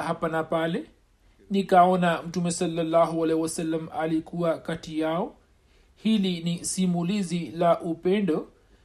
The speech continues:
na unyofu lililoanza utotoni na katika kila wakati likaendelea kuonyesha shani yake. Katika vita ya Uhud,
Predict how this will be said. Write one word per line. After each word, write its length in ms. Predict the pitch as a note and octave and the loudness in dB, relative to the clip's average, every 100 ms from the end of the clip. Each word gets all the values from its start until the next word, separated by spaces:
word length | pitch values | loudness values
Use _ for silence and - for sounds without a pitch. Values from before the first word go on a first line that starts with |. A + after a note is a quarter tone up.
| _ | _
na 200 | E3 E3+ | -8 -6
unyofu 720 | F#3+ F3 D#3+ F#3 A3+ A3+ A#3 - - _ | -4 -4 0 2 0 -2 -12 -14 -20 _
lililoanza 1000 | E3 E3+ F#3+ F3+ F3+ - E3+ F3+ E3+ E3 | -6 -2 0 2 2 2 2 2 0 -2
utotoni 800 | D#3 D#3 D#3+ D#3+ F3+ G3 G#3 A3+ - _ - _ - _ D3+ | -4 -2 -2 2 2 4 2 -2 -10 _ -20 _ -20 _ -20
na 360 | C#3+ E3+ E3+ D#3 - | -6 0 2 0 -2
katika 560 | F3+ E3+ F3+ F3 E3 - | -6 -4 -6 0 0 0
kila 360 | - A3+ A3 | -4 0 2
wakati 580 | F3 E3 - F#3+ - D#3+ C#4 - | 4 0 0 0 0 -4 -10 -8
likaendelea 920 | F3 F3+ F#3 E3+ D#3+ F3 E3+ F#3 E3+ | -6 -2 0 0 -2 -4 0 2 0
kuonyesha 880 | D#3+ E3 E3 E3 F3 F3 - F3 - | -2 -6 -4 -2 -4 -4 -4 -4 -6
shani 400 | - F#3+ E3 D#3+ | -4 -4 -4 -4
yake. 380 | D#3+ D#3+ G#3+ D#4 _ _ _ _ _ _ _ _ _ A2 A2+ B2 A#2 B2+ B2 A#2+ A2+ _ _ _ _ _ _ _ _ - | -6 -6 -10 -12 _ _ _ _ _ _ _ _ _ _ _ -20 -20 -20 -20 -20 _ _ _ _ _ _ _ _ _ -6
Katika 420 | G3 G#3 F3+ F#3 | -4 -2 -2 -2
vita 360 | - F#3 F3 | -2 -4 0
ya 260 | E3 D#3 - | 2 2 -2
Uhud, 340 | F3 D#3 G3 | -8 -2 -2